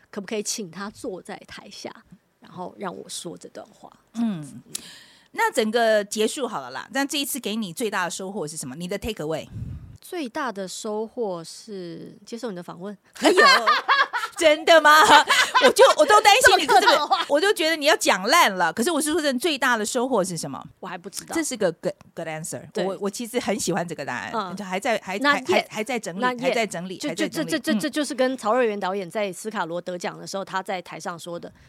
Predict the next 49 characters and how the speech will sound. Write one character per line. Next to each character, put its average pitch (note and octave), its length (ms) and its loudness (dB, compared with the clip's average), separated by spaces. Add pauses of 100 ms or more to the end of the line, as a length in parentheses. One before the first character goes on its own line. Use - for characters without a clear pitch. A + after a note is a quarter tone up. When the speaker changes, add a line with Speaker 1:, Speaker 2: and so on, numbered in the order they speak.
(120)
Speaker 1:
“Not G3 220 -6
yet”。 G3 260 -10
你 A3+ 100 -4
没 A3+ 120 2
有 D4+ 100 4
得 A3+ 100 -2
奖 F#3+ 160 -2
没 F3+ 140 -12
关 F#3+ 180 -8
系， F3+ 300 -12
可 - 120 -14
能 E3+ 120 -12
就 G3 100 -10
是 F#3 160 -12
“Not E3+ 300 -10
yet”。 E3 200 -16 (320)
Speaker 2:
嗯。 F3+ 160 -12 (120)
Speaker 1:
我 G#3 100 -8
真， C#4+ 360 -2
我 A3+ 80 2
其 A#3+ 160 -2
实 C#4 80 -4
真 C4 240 0
的 A#3 80 0
不 - 160 -12
知 F3 200 -12
道 F3+ 300 -10 (280)
什 - 180 -6
么 F#3 140 -8
会 A#3 140 -4
是 A3 140 -12
最 F#3+ 200 -10
大 E3 180 -10
的 E3+ 80 -20
收 D#3+ 300 -16
获， - 260 -14
他 - 160 -6
可 - 140 -4
能 F#3+ 160 -8
需 B3 140 -8
要 A#3 120 0
长 - 280 -10
一 G#3+ 40 -6
点 G3+ 160 -10
的 D#3 80 -16
时 E3 160 -12
间 F3 140 -10
酝 F#3 240 -12
酿， E3+ 240 -14